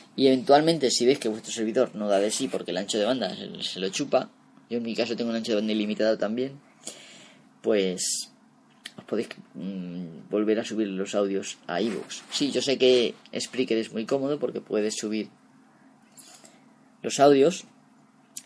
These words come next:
eh, de una manera muy sencilla y luego no tienes que hacer nada. Simplemente terminas de hablar y cierras y ya está subido.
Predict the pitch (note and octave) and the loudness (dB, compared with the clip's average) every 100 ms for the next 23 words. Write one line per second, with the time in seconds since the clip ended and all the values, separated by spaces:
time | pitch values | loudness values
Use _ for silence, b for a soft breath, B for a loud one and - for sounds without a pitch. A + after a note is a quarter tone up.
0 | - A#2 A2 G#2 G#2+ G#2+ G2+ G#2+ A2 G2+ | 0 2 2 0 -2 -2 -2 -4 -6 -6
1 | A2 G#2 C#3 - A2+ A2 A#2+ A#2 A#2+ B2+ | -2 -2 -2 -4 -2 0 0 -2 -4 -6
2 | A#2 A#2+ C3+ D#3+ A2 - G2+ A2+ A#2 B2 | -6 -4 0 -2 -2 -10 -6 -2 0 -2
3 | B2 A2 A#2 B2+ B2 A#2 D3+ - - _ | -2 -2 0 2 2 4 4 4 -4 _
4 | _ - B2 C3 C3 D#3 E3 - B2+ B2 | _ -14 -6 2 2 2 -2 0 0 0
5 | A#2 C#3+ E3 | -4 -2 -2